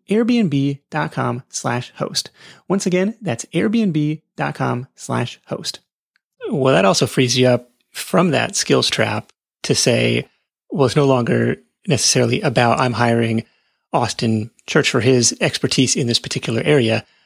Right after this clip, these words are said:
I'm hiring him because now I trust him to be able to get this done. Whether or not he does it himself, whether he finds a subcontractor, however it happens, doesn't really matter to me because now I'm sold on the actual pain going away and the long-term benefits of doing that.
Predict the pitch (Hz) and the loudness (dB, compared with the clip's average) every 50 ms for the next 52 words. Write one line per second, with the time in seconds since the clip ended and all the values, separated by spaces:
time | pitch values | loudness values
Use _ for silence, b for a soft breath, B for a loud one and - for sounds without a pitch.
0 | b b b - 135 131 123 131 135 127 127 117 131 123 120 - 143 127 - 143 | b b b -2 0 0 2 2 2 2 2 2 0 0 0 0 0 0 0 0
1 | 127 120 123 131 117 113 113 113 113 - _ _ _ - - - 160 147 - - | 0 2 2 0 0 0 -2 -2 -4 -6 _ _ _ -6 -2 0 0 0 0 0
2 | - 131 117 113 - - - 160 147 143 139 135 139 131 - - 123 139 117 - | 0 0 0 0 0 0 0 4 4 4 4 4 2 0 0 0 0 0 0 0
3 | 120 - - 170 135 117 123 175 226 214 180 165 180 196 165 135 143 139 156 151 | 0 0 2 2 2 4 4 4 4 4 4 4 4 2 2 2 2 2 2 2
4 | 139 135 120 117 113 - - 175 170 190 214 202 - 143 120 120 120 117 127 - | 2 0 -2 -2 -2 0 2 2 2 2 2 0 0 2 2 2 2 0 -2 -2
5 | - 127 120 117 - - 165 - - 147 147 - 160 151 147 - 156 147 143 - | 0 0 0 0 -2 -4 -2 0 0 0 0 0 0 0 2 2 0 0 0 2
6 | - 143 139 139 135 b b b b b b b - 123 123 135 139 135 127 123 | 2 2 2 2 0 b b b b b b b 0 2 2 2 4 4 2 2
7 | - - 151 117 98 - 175 202 214 - - 117 120 117 - - - 254 226 190 | 2 0 -2 -2 0 0 0 0 0 0 -2 -2 -2 -2 -4 -2 0 2 2 2
8 | 170 160 147 143 139 135 151 190 233 226 156 - - 117 117 113 117 - 120 - | 2 2 2 2 0 2 2 2 2 2 0 0 0 0 0 0 0 -2 -4 -4
9 | 123 135 135 135 127 123 120 - - 127 117 113 113 113 - - _ _ _ _ | -2 0 2 2 4 2 2 2 0 0 0 0 0 -2 -4 -8 _ _ _ _
10 | _ _ - 160 113 113 110 107 107 107 113 _ _ _ _ _ - 151 113 110 | _ _ 0 2 2 2 2 2 0 -2 -4 _ _ _ _ _ -4 -2 -2 0
11 | 107 - - 110 110 - - 151 160 165 165 143 147 147 135 143 131 123 113 123 | 0 -2 -2 -4 -4 0 2 2 4 4 4 4 4 4 4 2 2 2 2 2
12 | 113 117 123 135 160 - _ _ _ _ _ _ _ _ _ - - 107 110 113 | 2 2 2 0 -2 -6 _ _ _ _ _ _ _ _ _ -4 -4 -2 0 0
13 | 113 113 110 - 113 104 113 123 113 110 - - - - 135 120 127 123 113 113 | 0 0 0 -2 -2 -2 0 0 0 0 -2 -4 -6 -6 -4 0 0 2 2 0
14 | 123 131 - | -2 -4 -6